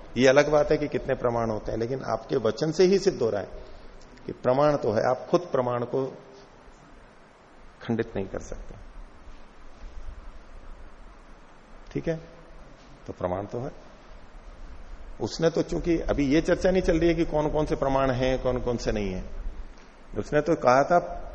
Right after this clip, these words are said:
प्रमाणों की, का अप्रमाणत्व है, प्रमाण होते ही नहीं है, प्रमाण हो ही नहीं सकते। तो अभी कम से कम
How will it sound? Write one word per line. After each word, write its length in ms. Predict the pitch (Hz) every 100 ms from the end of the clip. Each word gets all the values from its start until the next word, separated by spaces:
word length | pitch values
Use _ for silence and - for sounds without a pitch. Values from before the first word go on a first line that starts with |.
| -
प्रमाणों 480 | - 123 139 151 160
की, 380 | 156 156 165 170 196 - - - - -
का 80 | - 151 -
अप्रमाणत्व 680 | - 123 147 143 147 -
है, 60 | 123
प्रमाण 320 | 127 139 156 147
होते 280 | 117 117 165
ही 160 | 170 175
नहीं 200 | 151 123
है, 100 | 92 - - - - -
प्रमाण 280 | - 120 147
हो 160 | 123 147
ही 120 | 165
नहीं 120 | 170
सकते। 320 | 156 131 - 107
तो 520 | - - - - -
अभी 120 | 147
कम 180 | 151 156
से 120 | 165
कम 140 | 156